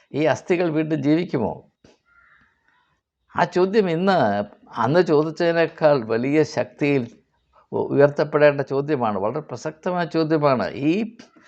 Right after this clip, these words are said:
ഉണങ്ങിയ അസ്ഥികൾ വീണ്ടും ജീവിക്കുമോ? ഞാൻ ജോസഫ് മാർ ഗ്രിഗോറിയോസ് തിരുമേനിക്ക് വചനത്തിൻ്റെ അടിസ്ഥാനത്തിൽ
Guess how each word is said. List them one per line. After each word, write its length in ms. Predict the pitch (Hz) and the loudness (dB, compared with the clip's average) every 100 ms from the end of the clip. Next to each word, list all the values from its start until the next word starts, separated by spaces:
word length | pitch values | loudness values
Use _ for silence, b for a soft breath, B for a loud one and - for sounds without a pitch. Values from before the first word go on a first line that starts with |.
| b b - | b b -4
ഉണങ്ങിയ 460 | 123 156 180 180 | 2 2 2 0
അസ്ഥികൾ 480 | 156 120 - 170 170 | -2 -4 -2 0 0
വീണ്ടും 400 | 143 156 160 147 | 0 0 0 -2
ജീവിക്കുമോ? 760 | 135 151 160 160 147 101 - - _ b b b b b b _ _ _ _ _ _ - | -2 -2 -2 -2 0 0 -2 -14 _ b b b b b b _ _ _ _ _ _ -8
ഞാൻ 220 | 110 139 190 202 151 | 2 4 4 -2 0
ജോസഫ് 560 | 147 156 196 180 - | 0 2 0 -4 0
മാർ 160 | 165 165 | 2 2
ഗ്രിഗോറിയോസ് 800 | 151 135 143 151 151 160 - - | 2 0 2 2 2 0 -2 -4
തിരുമേനിക്ക് 680 | 131 131 139 143 139 - 151 | -4 -2 -2 -2 -4 2 4
വചനത്തിൻ്റെ 840 | 123 107 127 143 156 156 160 156 135 | 4 2 2 -2 -4 -4 -4 0 0
അടിസ്ഥാനത്തിൽ 960 | 117 120 - 135 139 143 139 156 156 | 0 -8 -4 0 2 0 -4 -2 -4